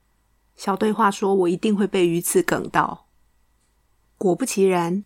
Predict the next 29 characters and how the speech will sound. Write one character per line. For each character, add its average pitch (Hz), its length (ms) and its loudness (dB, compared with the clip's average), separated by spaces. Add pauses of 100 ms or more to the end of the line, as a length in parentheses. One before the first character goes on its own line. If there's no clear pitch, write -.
(160)
鱼 180 120 2
没 190 140 4
吃 202 220 0
完， 180 200 2
我 165 80 -2
先 220 160 0
被 233 160 2
鱼 185 120 2
刺 220 180 0
给 185 160 0
梗 175 220 -2
到 190 200 2
了， - 260 -10 (480)
吞 214 280 0
饭 208 220 0
喝 208 200 -2
醋 208 220 -2
都 226 160 0
没 190 220 2
用， 180 240 -2 (360)
最 202 180 -2
后 190 120 0
只 180 140 -4
好 170 120 -2
找 - 220 -2
医 202 160 0
生 208 220 0
解 165 180 0
决。 151 380 -6